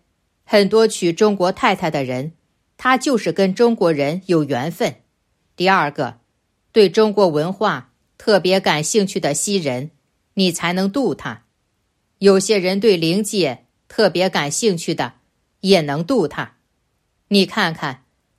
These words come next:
连苹果公司乔布斯对中国的文化，他还学密宗，还打坐。这种人嘛，度他。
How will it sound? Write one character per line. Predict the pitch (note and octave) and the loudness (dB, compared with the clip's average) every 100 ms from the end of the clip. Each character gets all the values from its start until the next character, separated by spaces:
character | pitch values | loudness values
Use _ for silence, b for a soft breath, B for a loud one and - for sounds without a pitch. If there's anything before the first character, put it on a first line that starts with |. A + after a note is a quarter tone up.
| _ | _
连 | - F#3+ G3 | -2 0 0
苹 | - G3 | 0 -2
果 | G#3+ F3 | 2 0
公 | D3+ G#3 G#3 | 2 0 -2
司 | G#3 G#3 | -2 -2
乔 | G3+ - E3+ | -2 -2 -2
布 | E3 | -4
斯 | C#3 - G3 G3 _ _ _ _ _ _ | -6 -4 -4 -4 _ _ _ _ _ _
对 | A3+ F#3+ | 2 4
中 | E3 G#3 G3+ | 4 4 4
国 | E3+ | 2
的 | F3+ D3+ | 2 0
文 | C#3+ E3+ | 0 -2
化， | F#3+ G#3+ D#3 _ _ _ _ _ | -2 -2 -4 _ _ _ _ _
他 | - F#3+ | -2 -2
还 | - F3 | 0 -2
学 | F#3+ F3+ | 0 0
密 | F#3+ A#3 D3+ | 2 2 0
宗， | - G3+ G3+ - _ | 0 0 0 -8 _
还 | - E3 | -4 -2
打 | F#3 D#3+ G2+ | 0 -2 -4
坐。 | - - - _ _ _ _ _ _ _ | -4 -2 -4 _ _ _ _ _ _ _
这 | - A3+ | 2 4
种 | F#3+ F#3 | 4 -2
人 | D#3+ D3+ | 0 0
嘛， | F3+ E3 D#3+ - | 0 -2 -4 0
度 | C#4 F3 | 2 2
他。 | D3+ D3+ - | -2 -8 -12